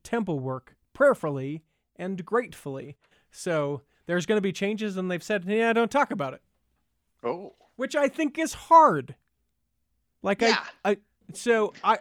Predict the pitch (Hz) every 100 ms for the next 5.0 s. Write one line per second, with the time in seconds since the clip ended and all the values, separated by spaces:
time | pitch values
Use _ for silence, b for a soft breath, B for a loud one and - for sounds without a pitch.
0 | - 185 247 277 240 196 226 214 196 175
1 | 160 165 190 202 - 202 180 185 175 180
2 | 185 - 165 180 170 180 170 156 156 -
3 | 175 156 170 156 156 - 156 139 147 151
4 | - 160 147 - 151 160 170 170 196